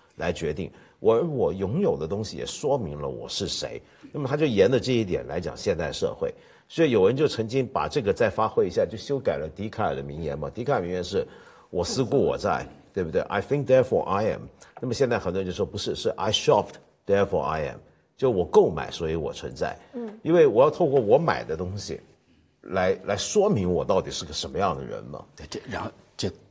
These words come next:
Speaker 3: 然后沿-，沿着这个东-，当然那个，那个道长，你刚才讲的这个我也都听到了，但我还想顺着那个，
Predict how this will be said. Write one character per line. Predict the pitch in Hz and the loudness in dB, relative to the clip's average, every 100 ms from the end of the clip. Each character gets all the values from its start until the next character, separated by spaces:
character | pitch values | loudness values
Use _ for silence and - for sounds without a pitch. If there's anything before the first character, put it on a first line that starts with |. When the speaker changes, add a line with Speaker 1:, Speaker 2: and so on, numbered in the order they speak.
| _ - | _ -6
Speaker 3:
然 | 107 | -2
后 | 123 | -2
沿-， | 110 117 107 | -2 -2 -2
沿 | 98 | 0
着 | 104 120 | 2 2
这 | |
个 | 101 90 | 0 -2
东-， | 95 | -4
当 | 95 107 | 0 0
然 | 107 | 2
那 | 107 | 2
个， | 98 95 - 95 | 2 0 -2 -4
那 | 110 | -2
个 | 95 90 | 2 4
道 | 113 | 4
长， | 104 113 | 4 4
你 | |
刚 | 117 | 4
才 | 120 | 4
讲 | 90 87 | 2 0
的 | |
这 | 98 | 0
个 | 104 98 | 2 2
我 | 80 98 101 | 0 0 2
也 | |
都 | 104 123 | 4 2
听 | - | 4
到 | 143 131 | 4 2
了， | - | -2
但 | 104 | -2
我 | |
还 | 123 | 2
想 | 131 110 | 2 2
顺 | - - 117 | 0 0 2
着 | 104 | 0
那 | 101 | -2
个， | 92 90 | -4 -6